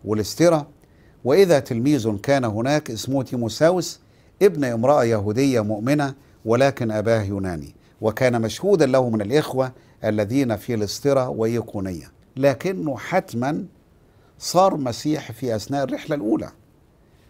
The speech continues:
لأنه بولس بعد كده دعاه ابني، تيموساوس الأولى واحد اتناشر،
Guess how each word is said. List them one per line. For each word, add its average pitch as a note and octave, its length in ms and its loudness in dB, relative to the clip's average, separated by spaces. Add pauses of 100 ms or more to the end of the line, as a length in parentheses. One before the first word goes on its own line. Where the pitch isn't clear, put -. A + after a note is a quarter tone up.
(280)
لأنه C3 360 4
بولس C#3+ 360 2
بعد A#2 240 2
كده A#2 300 -2
دعاه A#2 380 0 (560)
ابني، G#2+ 640 -2 (800)
تيموساوس A2+ 560 -6
الأولى B2+ 200 -2
واحد A2+ 320 -2
اتناشر، F#2 500 -12